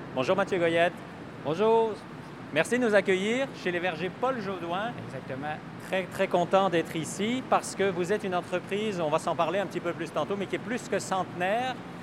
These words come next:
Speaker 1: qui fait du jus depuis, euh, presque quarante ans, trente, quarante ans.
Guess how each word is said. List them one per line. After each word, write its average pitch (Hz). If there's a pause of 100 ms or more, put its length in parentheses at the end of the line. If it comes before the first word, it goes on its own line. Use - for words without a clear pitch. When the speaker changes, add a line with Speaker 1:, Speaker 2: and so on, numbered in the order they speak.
(240)
Speaker 1:
qui 170
fait 202
du 180
jus 175
depuis, 170
euh, 143 (120)
presque 208
quarante 160
ans, 202
trente, 190
quarante 165
ans. 208